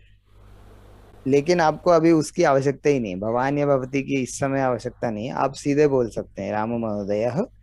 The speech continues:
ज्ञातं वा?" तो मतलब समझा क्या?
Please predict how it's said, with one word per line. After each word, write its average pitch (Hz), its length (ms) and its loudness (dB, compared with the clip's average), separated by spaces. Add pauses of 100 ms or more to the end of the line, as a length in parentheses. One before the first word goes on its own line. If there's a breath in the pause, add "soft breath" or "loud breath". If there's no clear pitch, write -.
(200)
ज्ञातं 120 500 -2
वा?" 156 240 -2 (480 soft breath)
तो 110 100 -6
मतलब 110 400 -4
समझा 117 460 -4
क्या? 156 360 -4